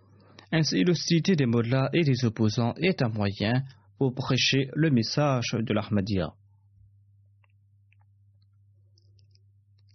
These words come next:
Certains musulmans affirment qu'il existe déjà une pléthore de sectes en islam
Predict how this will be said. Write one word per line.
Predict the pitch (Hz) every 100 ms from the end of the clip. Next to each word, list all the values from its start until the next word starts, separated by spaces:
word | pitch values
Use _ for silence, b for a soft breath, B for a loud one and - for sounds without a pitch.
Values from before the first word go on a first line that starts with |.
| _ _ _ _ _ -
Certains | - 208 - 240 220 -
musulmans | 190 156 156 147 165 -
affirment | 156 135 135 190 147 120
qu'il | - 143
existe | 139 139 196 147
déjà | 131 117 123 120 139
une | 135
pléthore | 135 147 139 156 147 117 117
de | 123
sectes | 113 - 135 - -
en | 143
islam | 131 117 135 127